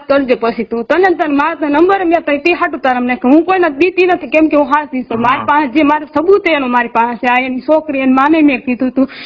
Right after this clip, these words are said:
Speaker 1: એની મા
Speaker 2: હા.
Speaker 1: પાસે મેં રેકોર્ડર મોકલાઈ દીધું કે તાર છોકરા મારે આવી રીતે આમ કરીને બાથીને વયો ગયો હે. અને હવે
Speaker 2: હા.
Speaker 1: હું કીધું બાંધવાની હોઉં, બરોબર?
Speaker 2: હા.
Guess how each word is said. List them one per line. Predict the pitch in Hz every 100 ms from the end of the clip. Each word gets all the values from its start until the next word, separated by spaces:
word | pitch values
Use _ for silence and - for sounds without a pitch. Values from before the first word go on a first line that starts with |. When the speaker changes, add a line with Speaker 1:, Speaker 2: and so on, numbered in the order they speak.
| -
Speaker 1:
એની | - 320
મા | 302 330
Speaker 2:
હા. |
Speaker 1:
પાસે | 370 349 311
મેં | 277 262
રેકોર્ડર | 262 262 247 240
મોકલાઈ | 277 277 269 247
દીધું | 254 262
કે | 240
તાર | 233 254
છોકરા | 247 262 262
મારે | 240 254 247 247 247
આવી | 247 277
રીતે | 269
આમ | 254
કરીને | 247 302 285
બાથીને | 254 262 262 247 320
વયો | 330
ગયો | 247 254
હે. | 233 226 - - -
અને | 247 262
હવે | 269
Speaker 2:
હા. | 285
Speaker 1:
હું | 339
કીધું | - 262 262
બાંધવાની | 254 285 302 277 262
હોઉં, | 226 247
બરોબર? | 269 320 285 302 - _ _ _ - 123
Speaker 2:
હા. | 120 110